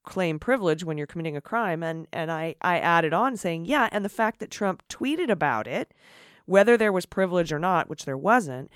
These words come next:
waives any such privilege. You can't," that's that third party, uh, designation that we were talking about in that, remember that bribe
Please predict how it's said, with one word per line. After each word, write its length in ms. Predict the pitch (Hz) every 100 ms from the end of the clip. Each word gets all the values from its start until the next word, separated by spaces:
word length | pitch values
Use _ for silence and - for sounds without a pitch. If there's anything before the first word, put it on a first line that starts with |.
| - - -
waives 500 | 151 165 180 190 -
any 260 | 196 202 214
such 280 | 202 - -
privilege. 500 | 277 262 156 - 156
You 80 |
can't," 400 | 165 220 208 214 - _ - _ _ _
that's 220 | 196 196 -
that 220 | 208 -
third 420 | - 180 190 190
party, 600 | - 202 196 175 143 165 -
uh, 140 | 156
designation 640 | 151 156 160 165 147 165
that 140 | 175 -
we 100 | 156
were 140 | 156
talking 340 | 165 156 151 170
about 240 | 151 147
in 80 | 156
that, 160 | 147 -
remember 220 | 165 180
that 220 | 165 -
bribe 480 | 165 151 160 170